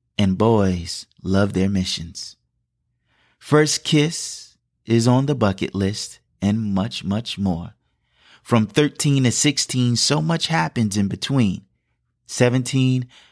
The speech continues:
we're grown and our minds ready for anything. We can't wait for eighteen, then twenty-one. Once we reach a quarter century,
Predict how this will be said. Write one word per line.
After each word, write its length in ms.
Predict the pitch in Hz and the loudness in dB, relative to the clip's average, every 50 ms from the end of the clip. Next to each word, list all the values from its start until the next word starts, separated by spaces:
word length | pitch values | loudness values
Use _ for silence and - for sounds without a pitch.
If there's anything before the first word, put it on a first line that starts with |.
| _ _ _ | _ _ _
we're 220 | - 95 104 120 131 | -4 0 2 2 2
grown 580 | 127 127 127 127 120 117 113 113 110 113 117 - | 2 2 2 4 4 4 2 0 -2 -4 -6 -4
and 140 | 87 92 92 | -2 0 0
our 140 | 95 107 107 | 0 0 2
minds 560 | 113 113 110 107 101 98 95 95 95 - - _ - _ _ _ | 2 2 4 4 2 2 0 -2 -4 -8 -14 _ -20 _ _ _
ready 320 | 71 92 98 101 107 110 | -4 0 0 2 2 0
for 200 | 107 - 110 110 | -2 -2 -2 0
anything. 600 | 101 95 90 87 87 87 - - 78 80 80 - _ _ _ _ _ _ _ _ _ _ _ _ _ _ _ _ _ _ | 2 2 0 0 -4 -8 -10 -12 -12 -12 -12 -16 _ _ _ _ _ _ _ _ _ _ _ _ _ _ _ _ _ _
We 120 | - 107 98 | -10 -10 -6
can't 280 | - - 127 120 113 | 0 2 2 2 4
wait 220 | 107 131 143 - - | 2 2 2 2 0
for 160 | - 127 117 | 0 0 2
eighteen, 680 | - 131 143 147 - - - 127 117 117 120 120 123 - _ _ _ _ _ _ _ | 4 2 2 0 -2 -4 -2 0 0 2 0 -2 -6 -10 _ _ _ _ _ _ _
then 260 | - 92 107 107 113 | -2 0 2 2 2
twenty-one. 680 | 113 - 127 127 131 131 135 147 147 127 110 107 117 123 _ _ _ _ _ _ _ _ _ _ _ _ _ _ _ _ _ _ | 0 -2 -2 0 0 0 0 0 0 0 0 0 -4 -8 _ _ _ _ _ _ _ _ _ _ _ _ _ _ _ _ _ _
Once 380 | - 98 110 123 131 127 - 117 | -2 2 2 2 2 0 -2 0
we 120 | 117 110 | 0 0
reach 340 | 107 123 139 127 123 - 104 | 2 2 2 2 0 -2 -6
a 40 | 92 | -6
quarter 300 | - - 127 120 113 110 | -2 0 2 2 2 0
century, 600 | - - - 131 127 - - 95 98 98 98 | 0 0 -2 -2 0 -2 -2 -2 -2 -2 -4